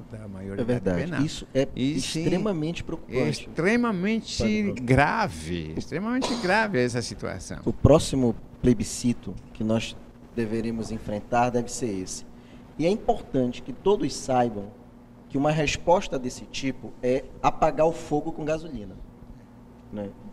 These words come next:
Speaker 2: Ela não vai solucionar absolutamente nada. Enquanto nós não solucionarmos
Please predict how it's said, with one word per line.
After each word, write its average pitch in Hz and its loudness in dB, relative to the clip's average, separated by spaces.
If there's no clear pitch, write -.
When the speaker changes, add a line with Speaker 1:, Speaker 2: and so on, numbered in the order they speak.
Speaker 2:
Ela 139 2
não 165 4
vai 196 2
solucionar 196 0
absolutamente 208 0
nada. 131 -2
Enquanto 208 -2
nós 185 0
não 180 -2
solucionarmos 120 -4